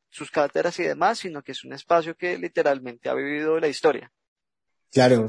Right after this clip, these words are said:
Speaker 2: claro, pues se puede decir que el Rosario es historia misma, está también incluso en el, en el lema de la universidad,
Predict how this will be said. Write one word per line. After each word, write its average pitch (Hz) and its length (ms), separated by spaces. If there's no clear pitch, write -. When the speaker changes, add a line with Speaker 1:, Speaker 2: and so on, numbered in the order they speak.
Speaker 2:
claro, 120 280
pues - 320
se 139 140
puede 131 180
decir 131 280
que 135 80
el 120 80
Rosario 123 340
es - 160
historia 123 480
misma, 127 480
está 127 260
también 117 280
incluso 117 320
en 117 100
el, 117 220
en 135 140
el 135 100
lema 131 240
de 120 60
la 120 100
universidad, 120 580